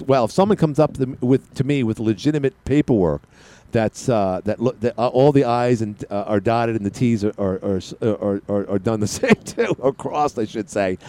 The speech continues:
uh, I just have to give in and just approve it." And that's how you can lose your house. So I'm looking at this thing, "How is that possible?"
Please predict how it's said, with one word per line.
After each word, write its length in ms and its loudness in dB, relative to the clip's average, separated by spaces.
uh, 220 6
I 180 4
just 200 0
have 240 0
to 80 -2
give 240 4
in 140 4
and 120 -2
just 260 -2
approve 380 2
it." 100 -4
And 200 -2
that's 180 -2
how 100 2
you 120 4
can 100 -4
lose 180 2
your 100 -2
house. 400 -8
So 200 -4
I'm 200 -4
looking 240 0
at 120 0
this 180 -2
thing, 160 0
"How 340 0
is 60 0
that 240 4
possible?" 560 0